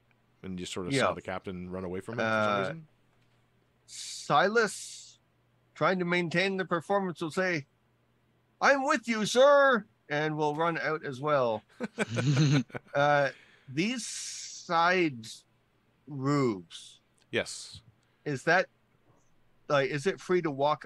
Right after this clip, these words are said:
Speaker 2: under those, or are those, like,
Speaker 1: Yeah,
Speaker 2: little
Speaker 1: those are, those are
Speaker 2: rooms?
Speaker 1: basically debarking areas, so that's where they can bring a, a wagon up and have some cover while they, while they, while they disembark.
Speaker 2: Okay, so could I run, like,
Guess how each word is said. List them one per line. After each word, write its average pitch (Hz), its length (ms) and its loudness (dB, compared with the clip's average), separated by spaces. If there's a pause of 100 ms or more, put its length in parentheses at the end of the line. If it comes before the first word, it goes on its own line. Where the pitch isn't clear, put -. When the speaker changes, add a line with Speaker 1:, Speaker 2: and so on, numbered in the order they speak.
Speaker 2:
under 147 300 -2
those, 175 480 -2
or 117 260 -2
are 117 80 -2
those, 123 480 -2
like, 107 240 -4 (1200)
Speaker 1:
Yeah, 113 160 -2
Speaker 2:
little 123 240 4
Speaker 1:
those 117 100 2
are, 101 240 0 (240)
those 123 240 -2
are 135 100 0
Speaker 2:
rooms? 98 120 -4
Speaker 1:
basically 117 420 -4
debarking 101 480 -4
areas, 107 340 -4
so 95 140 -4
that's 92 180 -6
where 95 100 -6
they 85 60 -10
can 92 140 -8
bring 92 300 -8
a, 92 60 -14
a - 20 -6
wagon 90 400 -6
up 90 220 -10
and 85 100 -12
have 90 240 -8
some 90 120 -14
cover 98 360 -8
while 85 260 -8
they, 85 260 -6 (200)
while 85 180 -8
they, 82 140 -8 (120)
while 85 280 -8
they 80 100 -8
disembark. 85 580 -10 (1080)
Speaker 2:
Okay, 139 240 2 (220)
so 120 380 2
could 165 220 2
I 143 160 6
run, 127 540 0 (160)
like, 110 200 -6